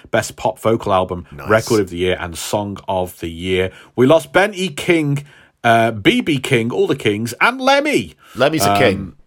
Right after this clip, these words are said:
Speaker 2: He's a king.
Speaker 1: Yeah, all the kings in one year.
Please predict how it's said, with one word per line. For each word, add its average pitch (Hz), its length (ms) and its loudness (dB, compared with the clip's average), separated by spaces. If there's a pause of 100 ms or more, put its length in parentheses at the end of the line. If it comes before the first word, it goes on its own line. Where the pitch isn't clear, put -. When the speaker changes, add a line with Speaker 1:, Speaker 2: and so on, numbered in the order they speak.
(140)
Speaker 2:
He's - 160 -16
a - 40 -12
king. 107 260 -4
Speaker 1:
Yeah, 180 260 4
all 160 240 0
the 165 80 -4
kings 170 540 -4
in 110 220 -6
one 135 260 -2
year. 95 440 -2